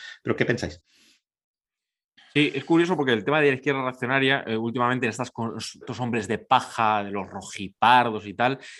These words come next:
Speaker 2: se nos ha tratado de ubicar en una suerte de izquierda reaccionaria, precisamente nosotros, frente a la izquierda oficial, que sería la izquierda progresista, la, la que está bien instalada en todas las políticas de la,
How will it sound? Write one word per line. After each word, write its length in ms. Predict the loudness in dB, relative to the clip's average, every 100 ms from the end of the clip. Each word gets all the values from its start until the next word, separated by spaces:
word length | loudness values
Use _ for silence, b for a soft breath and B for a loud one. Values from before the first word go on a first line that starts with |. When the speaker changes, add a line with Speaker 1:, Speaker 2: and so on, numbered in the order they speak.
| B
Speaker 2:
se 120 | -12
nos 80 | -6
ha 80 | -2
tratado 280 | 0 2 2 4
de 60 |
ubicar 600 | 4 2 2 2 2 0 -10
en 120 | -8
una 120 | -8
suerte 340 | -4 -4 -2
de 120 | -2 -2
izquierda 560 | -4 -4 0 2 2
reaccionaria, 880 | 2 0 0 -8 -8 0 0 0 -4
precisamente 480 | -8 -6 -6 -4 -6
nosotros, 680 | -4 -4 0 -2 -2 -10
frente 220 | -10 -10 -6
a 20 |
la 60 |
izquierda 320 | -8 -4 -2 -2
oficial, 560 | -4 -12 -4 -2 -2
que 80 | -4
sería 200 | -8 -6
la 120 | -4
izquierda 640 | -6 -4 -4 0 0 0 -4
progresista, 840 | -4 -4 -2 -4 -4 -6 -6 -8
la, 120 | -6 -6
la 280 | -6 -8
que 60 | -12
está 180 | -6 -4
bien 160 | -2
instalada 440 | -4 -6 -4 -2 -2
en 100 | -4
todas 180 | -6 -6
las 140 | -6
políticas 480 | -8 -8 -8 -8 -6
de 80 | -4
la, 260 | -2 -2